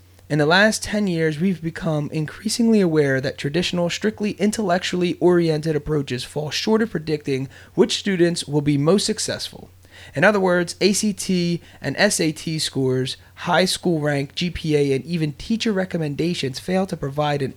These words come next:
adequate perspective picture of who will persevere and who will succumb to the challenges of college.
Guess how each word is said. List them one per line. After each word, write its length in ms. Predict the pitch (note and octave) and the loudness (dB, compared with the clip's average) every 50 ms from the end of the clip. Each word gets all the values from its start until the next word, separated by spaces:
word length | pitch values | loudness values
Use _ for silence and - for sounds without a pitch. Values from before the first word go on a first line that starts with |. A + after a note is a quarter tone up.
| - - | -6 -4
adequate 600 | C#3+ D3+ F3+ F#3+ F#3+ - - G3 F#3 - - - - - - - - - - - | -2 -2 0 -2 -2 0 2 2 2 0 -2 -8 -20 -20 -20 -20 -20 -20 -16 -12
perspective 920 | - D3 C3+ - - - F3 F3 F3 - - D3 C3+ B2+ B2+ B2+ - - - - - | -8 -8 -6 -6 -2 2 2 2 2 0 0 0 2 2 0 -2 -6 -12 -16 -14 -6
picture 480 | - G3 F#3+ F#3 - - D3 B2+ A#2+ - | -2 -2 0 0 -2 -4 -4 -4 -4 0
of 160 | - C#3 C#3+ C3+ B2 - - | 0 0 0 0 -2 -6 -4
who 120 | - G3+ G#3 | -2 0 0
will 160 | G3 F3 E3+ | 2 2 0
persevere 800 | D#3+ - - F3 F3+ - - F#3 D3+ D3 D#3+ C#3+ C3 B2 A#2+ A#2+ - - - - - | 0 -2 -2 -2 -2 -2 -2 -4 -2 0 0 0 2 0 -2 -4 -6 -10 -18 -14 -8
and 120 | - C#3 C3 | -4 0 2
who 100 | E3 G3 | 2 4
will 140 | F#3+ G3 | 4 2
succumb 520 | F#3+ - F3+ - - - F#3+ E3 D3+ C3+ C3+ | 0 0 -2 -4 -6 -6 -4 -4 -2 -4 -4
to 100 | - C#3+ | -6 -6
the 120 | C3 C#3 | -6 -6
challenges 540 | C3+ - D#3+ E3+ E3+ D#3+ C#3+ C3+ C3+ C3 C3 | -6 -6 -6 -6 -4 -4 -4 -6 -6 -6 -8
of 100 | C3 B2+ | -8 -10
college. 560 | - - D#3+ D#3+ C#3 A#2 A2+ A2+ - - - | -8 -8 -6 -6 -6 -6 -8 -10 -14 -16 -20